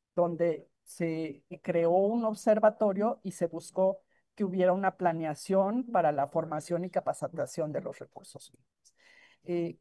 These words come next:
como ya les mencionaba, el, el, el de conectividad, que era un eje,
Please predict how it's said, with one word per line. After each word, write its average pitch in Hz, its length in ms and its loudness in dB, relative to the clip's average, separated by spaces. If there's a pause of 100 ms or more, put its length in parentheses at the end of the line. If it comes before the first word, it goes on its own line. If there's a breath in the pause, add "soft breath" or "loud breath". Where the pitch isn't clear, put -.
(120)
como 180 220 0
ya 180 140 8
les 190 200 0
mencionaba, 202 680 4
el, 160 280 -2
el, 156 460 -4
el 156 360 -6
de 156 140 -8
conectividad, 165 880 0
que 147 220 -6
era 160 160 4
un 180 160 -2
eje, 185 380 -6